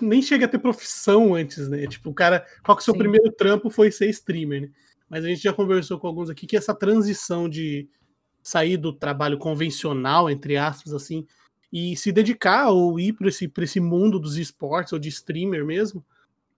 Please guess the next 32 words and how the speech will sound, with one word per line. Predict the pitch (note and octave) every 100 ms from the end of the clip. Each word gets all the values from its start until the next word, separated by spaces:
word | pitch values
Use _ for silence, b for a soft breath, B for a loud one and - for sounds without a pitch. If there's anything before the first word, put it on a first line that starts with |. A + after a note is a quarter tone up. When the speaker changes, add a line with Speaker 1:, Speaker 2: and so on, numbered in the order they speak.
| _
Speaker 1:
é, | E3 E3+ E3+
é, | E3+
enfrenta | G3 - G#3 G#3+
algumas | A3 A3+ A3+
barreiras | F#3+ A3 F#3+ A3 A3+
até, | A3+ G#3+ A3 D4+ D4+ E3 _ _ _ -
é, | F3 D3+ - _ _ _ _ _
sei | - -
lá, | F#3+ A3+
sociais | - F#3+ - G#3+ E3+ A3 A3
que |
você | E3+ G#3 - B3
mesmo | A#3+ G3+ A3
criou, | A3 F#3+ F#3 E3+ D#3
assim, | C#3 D3+
sabe? | C#3+ E3
Do | D3+
tipo, | C#3+ C#3
pô, | D3 G3 C#3
Speaker 2:
Uhum. | G3+ F#3 D#3 D#3+ E3+
Speaker 1:
eu |
fui | - D#3+
criado | F#3+ F3 D#3 E3+
num | G3+ G3
mundo | E3+ F3 F#3+
que | G3+
você | F3 D#3+ E3+ D#3
nasce, | D3+ D3 D#3+ F#3+ -
cresce, | A#3+ E3+ E3+ -
faz | -
faculdade, | F3+ F#3 D#3+ D3+ E3
trampa, | F3 E3 D#3+ E3